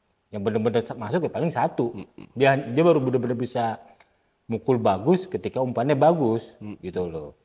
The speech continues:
Speaker 1: Nah, ketika masuknya Bajema itu bisa menutup celah itu dan justru menjadi bantu,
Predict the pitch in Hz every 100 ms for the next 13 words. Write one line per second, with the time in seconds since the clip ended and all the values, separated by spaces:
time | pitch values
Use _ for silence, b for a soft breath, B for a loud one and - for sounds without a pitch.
0 | _ - 90 107 151 170 156 147 131 131
1 | 117 123 147 175 135 107 151 131 135 123
2 | 120 170 - - _ _ _ _ _ _
3 | _ - 107 107 143 151 135 120 123 104
4 | 151 147 117 127 120 107